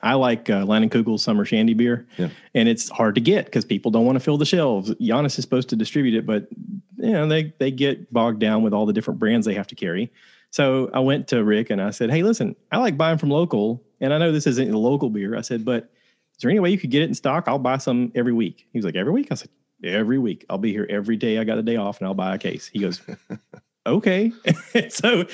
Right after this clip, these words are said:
Speaker 1: he, he made out a deal with them and they had some in stock. And every time I walked in, I had a, a stack of it over in the corner. And I was like, "You're my
Speaker 2: Yep.
Speaker 1: guy." 'Cause again,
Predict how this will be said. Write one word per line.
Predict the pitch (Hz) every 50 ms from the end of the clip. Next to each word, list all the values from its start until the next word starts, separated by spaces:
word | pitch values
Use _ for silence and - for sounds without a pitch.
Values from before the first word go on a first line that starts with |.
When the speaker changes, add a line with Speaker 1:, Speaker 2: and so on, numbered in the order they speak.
| - - - - - -
Speaker 1:
he, | - 175 185
he | - - 175 - - - 156
made | 156 147 165 170
out | 165 165
a | 170
deal | 143 135 170 196 220
with | 185 135 113
them | 123 123 143 170
and | 147 120 113
they | 113 123
had | 131 123 123 -
some | 143 139
in | 147 151
stock. | 151 - 110 117 147 143
And | 110
every | 117 127
time | 143 135
I | 147
walked | 151 147 156 170 -
in, | 135 113 135
I | 151
had | 143 127 117 135 151 135 _ _ _ _ _ _ _ -
a, | -
a |
stack | 196 - 175 156 160 -
of | 180 170
it | 175 165
over | 151 151
in | 165 185
the | 196
corner. | - 147 123 120 151
And | 147
I | 123
was | 127 123
like, | 139 139 - _ _ _ _ _ _ -
"You're | 160 185
my | 240 285
Speaker 2:
Yep. | 294 285
Speaker 1:
guy." | 302 294 294 285 240 233 226 233 - _ _ _ _ -
'Cause | - 156 160 156 143 -
again, | - 160 170 220 214 156 165 175